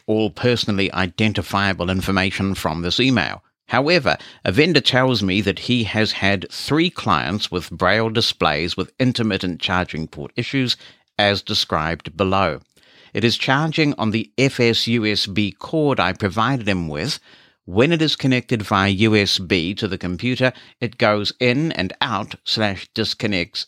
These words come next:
easily. My thinking is this, the charge port is sort of working, but not completely.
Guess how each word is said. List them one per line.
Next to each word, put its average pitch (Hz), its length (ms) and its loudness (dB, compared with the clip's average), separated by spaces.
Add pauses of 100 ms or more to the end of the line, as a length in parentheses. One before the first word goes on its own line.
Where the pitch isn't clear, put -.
easily. 131 480 0 (400)
My 90 160 -2
thinking 113 520 2
is 120 320 0
this, 139 360 2 (300)
the - 80 -8
charge 156 500 0
port 92 320 0 (120)
is 110 180 2
sort 196 340 0
of 101 140 2
working, 87 520 0
but 120 260 -2
not 101 300 -2
completely. 120 640 -2